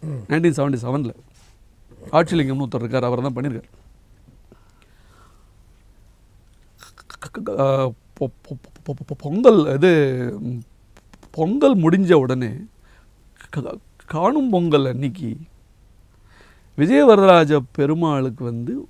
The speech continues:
Speaker 2: பெரிய ஒரு வாகனம் வச்சு எழ பண்றது உண்டு, வழக்கம். இந்த கோயிலுக்கு கடைசியா உற்சவம் நடந்து எழுபத்தி ஏழு, அப்ப எனக்கு அஞ்சு வயசு.
Speaker 1: ம்.
Speaker 2: இது வரைக்கும் உற்சவம் கிடையாது.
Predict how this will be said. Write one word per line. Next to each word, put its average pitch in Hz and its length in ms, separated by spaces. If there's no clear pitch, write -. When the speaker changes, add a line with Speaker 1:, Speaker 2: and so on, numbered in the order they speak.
Speaker 2:
பெரிய 160 220
ஒரு 135 140
வாகனம் 143 440
வச்சு 113 300
எழ 139 280
பண்றது 123 380
உண்டு, - 300
வழக்கம். 139 400
இந்த 165 220
கோயிலுக்கு 180 500
கடைசியா 170 320
உற்சவம் 160 360
நடந்து 156 220
எழுபத்தி 151 460
ஏழு, 123 280
அப்ப 127 180
எனக்கு 123 180
அஞ்சு 123 180
வயசு. 131 260
Speaker 1:
ம். 107 500
Speaker 2:
இது 160 260
வரைக்கும் 143 380
உற்சவம் 156 380
கிடையாது. 120 260